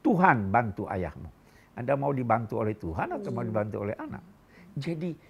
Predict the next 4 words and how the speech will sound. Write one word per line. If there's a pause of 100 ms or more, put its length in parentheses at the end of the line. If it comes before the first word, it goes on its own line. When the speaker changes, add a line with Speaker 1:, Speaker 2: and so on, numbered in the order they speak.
(180)
Speaker 1:
itu, (340)
eh,
hal-hal (360)
yang